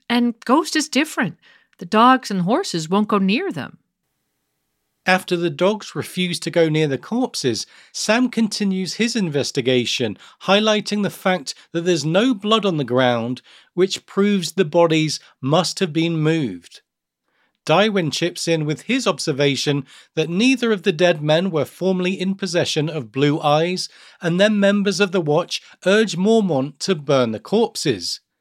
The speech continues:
Speaker 2: We later learn that burning corpses is not only the best way to dispose of bodies to prevent them becoming whites in the first place, but also the way to defeat whites, so there are evidently remnants of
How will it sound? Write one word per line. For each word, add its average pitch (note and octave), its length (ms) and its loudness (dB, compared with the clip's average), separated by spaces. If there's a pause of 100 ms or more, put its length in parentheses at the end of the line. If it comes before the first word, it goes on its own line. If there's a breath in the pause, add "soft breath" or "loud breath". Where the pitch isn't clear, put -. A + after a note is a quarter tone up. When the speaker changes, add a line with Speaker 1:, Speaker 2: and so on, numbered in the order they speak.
(420)
Speaker 2:
We D#3 100 2
later E3 340 2
learn D#3 360 2
that B2+ 220 0
burning D#3+ 360 2
corpses E3+ 600 -2 (220 loud breath)
is D3+ 140 -4
not G#3+ 280 0
only G3 200 4
the D#3 120 4
best F3 320 0
way F3 180 4
to D#3+ 120 -8
dispose D3+ 540 0
of A#2+ 120 -4
bodies F3+ 520 2 (160 loud breath)
to D3+ 120 -2
prevent D3+ 400 0
them D#3+ 140 -2
becoming D3+ 420 0
whites E3+ 320 -2
in D3 60 -4
the B2+ 80 0
first B3 400 0
place, D3 320 0 (380 loud breath)
but G3 160 -2
also G#3 480 0
the F#3+ 140 0
way C#3+ 280 2
to - 180 -8
defeat E3+ 460 0
whites, A#2+ 460 -2 (240 loud breath)
so F#3+ 200 0
there F3+ 220 4
are F#3 160 0
evidently G#3 540 -2
remnants F3+ 640 0
of C#3+ 140 -2